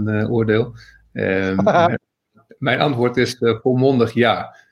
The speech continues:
Speaker 1: En, eh, dan is het aan N O C, N S F om erachter te komen dat sport niet primair een, eh, fysieke activiteit, maar een breinactiviteit is.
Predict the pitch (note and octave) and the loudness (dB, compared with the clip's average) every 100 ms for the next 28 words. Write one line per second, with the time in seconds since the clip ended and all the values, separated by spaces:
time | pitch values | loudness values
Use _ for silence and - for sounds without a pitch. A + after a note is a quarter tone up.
0 | _ _ - A2+ G2+ G2+ G2 G#2 G#2+ A2 | _ _ -8 -4 0 0 0 0 -2 -2
1 | G#2+ G2 G#2 G2+ G#2 - G#2+ G#2 G2+ F#2 | -2 0 -2 -2 -4 -4 0 2 0 0
2 | G2+ F#2+ B2+ A#2+ C3 - - - A2+ A2+ | -2 -2 -4 -2 -4 -6 -12 -2 0 0
3 | A2 A2 - A#2+ A2+ - A2+ - A2+ G#2+ | 0 -4 -4 -2 -2 -2 -4 -4 -4 0
4 | G#2 G#2 G2+ G2+ G2 F#2+ F#2+ G#2 - B2 | 2 0 -2 -4 -2 -2 -2 -6 -6 -2
5 | C3 B2+ A2 A2+ A2 A2 A2+ A#2 A2+ A#2 | 0 0 -6 -8 -2 0 0 -2 -2 2
6 | A2 A2 G#2 - - G2 G2 - - | 2 2 -2 -8 -8 -6 -6 -10 -20